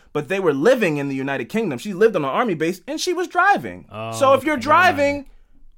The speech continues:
Speaker 1: you need to know the rules of the, you can't, it, it's one thing. If this was a woman, 'cause when we went to Ireland, they drive on the opposite side of the roads that we do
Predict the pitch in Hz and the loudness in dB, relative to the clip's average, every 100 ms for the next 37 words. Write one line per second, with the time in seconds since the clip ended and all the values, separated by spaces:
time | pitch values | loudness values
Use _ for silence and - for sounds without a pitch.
0 | _ 254 320 330 339 320 320 330 311 339 | _ -2 0 0 -2 2 2 2 0 2
1 | 349 320 311 - 311 - 381 247 233 339 | 2 0 -6 -4 -4 0 -2 -2 -2 -4
2 | - _ - - 285 285 233 208 208 233 | -4 _ -4 2 2 4 2 2 -2 -2
3 | - 262 214 214 202 190 _ _ _ _ | -2 0 2 2 0 -4 _ _ _ _
4 | 196 196 240 320 254 180 220 220 220 220 | -6 -2 0 0 0 2 4 4 0 -4
5 | 208 202 185 165 156 143 135 123 139 123 | -4 0 2 2 2 -2 -4 -6 -6 -6
6 | 113 117 110 104 - 117 120 107 107 | -4 -4 -6 -12 -12 -10 -8 -10 -10